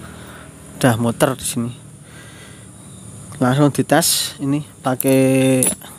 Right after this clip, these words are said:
aki ini. Dites ya, Lur. Nanti hidup, bu-, hidup atau bunyi enggak. Ini kalau dibolak-balik juga bisa. Nah, ini masih hidup.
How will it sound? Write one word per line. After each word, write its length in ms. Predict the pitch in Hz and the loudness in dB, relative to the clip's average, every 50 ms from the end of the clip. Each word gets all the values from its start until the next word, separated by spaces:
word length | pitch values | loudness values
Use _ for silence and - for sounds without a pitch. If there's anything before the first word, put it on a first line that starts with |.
| - | -8
aki 400 | - 135 131 127 - - 131 127 | -4 -2 -2 -2 -2 -2 -2 0
ini. 160 | 131 139 143 135 - - - - - - - - - - - - - - - - - - - - | 0 0 -2 -4 -8 -8 -2 -2 -2 -2 -2 -16 -20 -20 -20 -20 -20 -20 -20 -20 -20 -20 -20 -14
Dites 400 | - 120 107 - - 123 - - | -10 -10 -8 -4 -4 -4 -2 0
ya, 80 | 117 110 | 0 2
Lur. 240 | 113 113 117 123 135 131 - - - - - - - - - - - - - | 2 2 0 0 -2 -10 -16 -18 -20 -20 -20 -20 -20 -20 -20 -18 -8 -2 0
Nanti 400 | 120 117 117 127 135 139 143 143 | 2 2 2 2 2 2 2 0
hidup, 240 | 135 - - 127 120 - - | 0 2 0 0 0 2 4
bu-, 240 | - 139 147 - | 6 6 6 6
hidup 320 | - 160 147 - - 143 123 - | 4 0 2 4 4 2 2 2
atau 240 | 147 135 - - 135 | -2 -2 0 0 0
bunyi 320 | - - 120 117 123 127 117 | 0 0 0 0 2 0 0
enggak. 160 | 113 - - - - - - - - - - - - - - - - - - - - - - - - - - - | -2 -4 -6 -8 -18 -20 -20 -20 -20 -20 -20 -20 -20 -20 -20 -20 -20 -20 -20 -20 -20 -20 -20 -20 -20 -18 -8 0
Ini 160 | - 143 156 165 | 2 2 4 4
kalau 160 | 160 160 160 | 4 2 2
dibolak-balik 640 | - - 135 - 135 127 123 123 - 127 123 135 139 | 0 0 0 2 2 2 2 2 2 2 2 0 0
juga 240 | - - - 127 | -2 -4 -2 -2
bisa. 400 | 117 113 117 110 101 - - 113 113 - - - - - - - - - - - - - - - - - - - - - - - - - - - - 76 - - - - - - - - - - 80 80 80 - - - - - - - 76 - - - - - - - - - - - 494 494 - - - - - - - - - - | -2 -2 -4 -4 -4 -6 -6 -6 -8 -8 -10 -12 -12 -12 -12 -10 -10 -10 -10 -10 -10 -10 -10 -10 -10 -10 -8 -8 -8 -8 -8 -8 -8 -8 -8 -6 -6 -4 -4 -4 -4 -4 -4 -4 -6 -6 -6 -6 -6 -6 -8 -8 -8 -8 -8 -8 -8 -8 -8 -8 -8 -8 -8 -6 -2 -2 -2 -2 0 0 0 0 0 -2 -12 -12 -12 -12 -12 -6 0 4
Nah, 240 | 127 123 120 120 120 | 4 4 6 4 4
ini 560 | 120 127 139 147 147 147 147 147 147 147 143 | 4 4 6 6 6 6 6 4 4 4 4
masih 320 | 143 135 131 - 139 123 | 4 4 6 6 4 6
hidup. 160 | - - - | 6 4 2